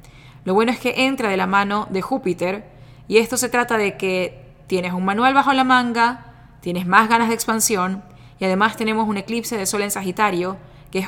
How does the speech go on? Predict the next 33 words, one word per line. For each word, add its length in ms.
otro 200
indicador 460
que, 100
sobre 220
todo 300
en 40
los 80
primeros 320
seis 200
meses 320
del 100
dos 120
mil 120
veintiuno, 600
la 140
manera 280
como 160
administras 440
tu 100
tiempo 300
para 180
hacer 400
posible 760
ciertos 400
proyectos 760
va 140
a 60
cambiar. 520
Pero 160
lo 60
importante 460
aquí 300
es 340